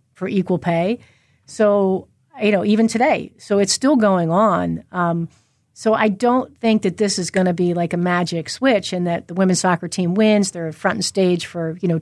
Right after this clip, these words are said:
a two, a flash two minutes, and that the world will change. I think that the fight has to continue.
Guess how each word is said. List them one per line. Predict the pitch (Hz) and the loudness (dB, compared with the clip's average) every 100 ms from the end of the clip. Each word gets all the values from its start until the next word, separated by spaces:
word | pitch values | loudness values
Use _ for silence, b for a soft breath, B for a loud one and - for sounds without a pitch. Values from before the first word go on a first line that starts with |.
| - | -4
a | 185 | -10
two, | 160 214 180 | -4 -4 -4
a | 190 | -6
flash | - 180 165 - | 0 0 0 -4
two | - 175 | -6 -2
minutes, | 180 185 - - b b b | 0 0 -2 -12 b b b
and | 180 190 | 0 0
that | 175 | 0
the | 175 | -6
world | 170 185 175 | -2 0 0
will | 165 | -2
change. | 160 165 160 160 | -8 -8 -8 -6
I | 170 | -6
think | 190 175 | -4 -4
that | 180 170 | -6 -10
the | 165 | -8
fight | - 180 - | -2 0 -2
has | 170 160 | -8 -10
to | 170 | -10
continue. | 165 170 175 165 165 | -8 -8 -6 -6 -4